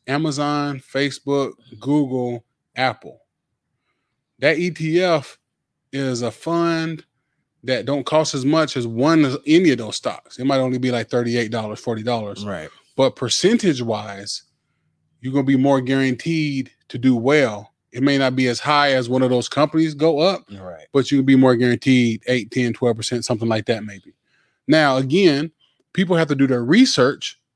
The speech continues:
Speaker 1: 'cause you could go out and look this E T F up and go look to see how mu-, how well it did over the last three months, six months, whatever.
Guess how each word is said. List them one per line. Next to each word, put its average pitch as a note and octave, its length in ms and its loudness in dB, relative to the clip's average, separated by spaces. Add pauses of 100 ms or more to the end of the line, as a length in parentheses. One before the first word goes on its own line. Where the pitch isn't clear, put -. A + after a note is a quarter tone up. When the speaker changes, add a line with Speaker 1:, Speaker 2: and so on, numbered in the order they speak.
(100)
Speaker 1:
'cause B2+ 180 -2
you E3 80 0
could C#3 120 2
go E3 140 6
out E3+ 140 4
and E3 80 2
look E3+ 120 2
this F#3+ 160 -4
E F3 140 0
T F#3 220 0
F G#3+ 160 -2
up D3+ 220 2 (720)
and B2+ 120 -2
go D3 140 6
look D3 200 6
to D3 80 0
see E3+ 220 2
how D#3+ 160 4
mu-, D#3+ 140 2
how D#3 160 2
well D#3+ 260 6
it C3 160 2
did D#3+ 360 4
over C3 160 0
the B2+ 60 0
last C3+ 360 2
three D3+ 220 4
months, C#3+ 320 0
six C#3+ 260 -4
months, C#3 340 -2
whatever. A2+ 540 -4